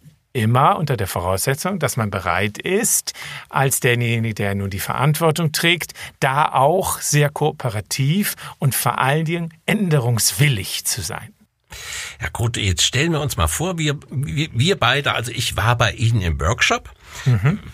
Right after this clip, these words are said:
Speaker 2: bin jetzt niedergelassener Arzt, war mit meinen Kolleginnen und Kollegen da und auch mit dem medizinischen Fachpersonal. Jetzt sind wir am Ende des Workshops und jetzt sage ich, „Also Herr Grote, jetzt brauche ich von Ihnen noch eine Botschaft, einen
Speaker 1: <laughs>
Speaker 2: Ratschlag, einen Tipp,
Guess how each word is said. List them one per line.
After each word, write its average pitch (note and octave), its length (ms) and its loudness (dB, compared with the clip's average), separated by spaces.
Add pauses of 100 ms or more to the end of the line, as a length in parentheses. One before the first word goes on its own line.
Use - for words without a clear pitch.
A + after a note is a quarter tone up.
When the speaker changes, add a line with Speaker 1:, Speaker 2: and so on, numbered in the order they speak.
Speaker 2:
bin F#2+ 160 2
jetzt - 420 -2
niedergelassener F2 640 0
Arzt, A#2 640 -2
war F2+ 440 -2
mit G#2+ 240 0
meinen F#2 600 0
Kolleginnen C3 600 0
und F#2 240 -4
Kollegen D3 480 0
da B2+ 360 2
und G2+ 360 -2
auch - 220 -2
mit F#2 160 2
dem F#2+ 80 2
medizinischen A2+ 640 -2
Fachpersonal. C3 640 0
Jetzt F2+ 140 2
sind D3 160 4
wir F2+ 80 2
am F2+ 100 -8
Ende E3+ 300 0
des C#3+ 240 -2
Workshops B2 380 -2
und G2+ 120 -2
jetzt A2+ 160 2
sage A2 200 0
ich, - 180 -4
„Also A2+ 120 0
Herr G2+ 160 2
Grote, F2+ 340 -4 (420)
jetzt A#2+ 200 0
brauche F3+ 280 2
ich - 80 -2
von D3 160 -2
Ihnen D3+ 160 0
noch C3 260 0
eine E3+ 340 2
Botschaft, - 640 -6
einen E3+ 260 2
Speaker 1:
<laughs> A#2 200 2
Speaker 2:
Ratschlag, A2+ 500 -2
einen F3+ 520 0
Tipp, - 300 -2